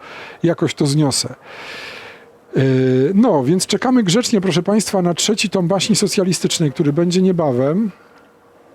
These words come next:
Na razie kończymy z przygodami takimi. E, potem wydamy książkę Szymona, potem, mam nadzieję, książkę Wacka Grzybowskiego. E,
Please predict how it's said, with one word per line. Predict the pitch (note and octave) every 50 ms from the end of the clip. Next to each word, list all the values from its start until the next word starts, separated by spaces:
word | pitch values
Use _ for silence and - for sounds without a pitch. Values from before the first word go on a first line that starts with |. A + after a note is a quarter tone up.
| - - _ -
Na | C3+ C#3+ D3+
razie | G3 G3+ G3 A3
kończymy | - F#3+ F#3 F3+ - - A3 G3 F3+
z | C#3+ -
przygodami | - - - E3 D3+ E3+ D#3 E3+ D#3+ C#3+ C3 B2+ C3
takimi. | - E3 D3 - - C3+ A#2 A#2 A#2+ C#3+ G3+ A3+ - - - - - - - - - - - -
E, | D3 C3+ C3+ C3
potem | - G#3 A3 - C#4 A#3+
wydamy | G3 F#3 F#3+ F#3+ G#3 G#3+ G#3 G3
książkę | - - G3+ F3 - - G3
Szymona, | D3+ - - F3 E3 D#3+ D#3 C3+ B2+ B2 B2
potem, | - F3 - G3 F3+
mam | E3+ F#3 F#3+ F#3+
nadzieję, | F#3 F#3 E3 F3+ F3+ F3
książkę | - - F#3 E3+ - - F3
Wacka | D3 E3 E3 - - F3
Grzybowskiego. | D#3 C3 B2+ C#3 C3+ D3+ C#3+ - - - F3 D3 B2 A#2 B2+ B2+ D3 F3+ A3 - - - - - - - - - -
E, | -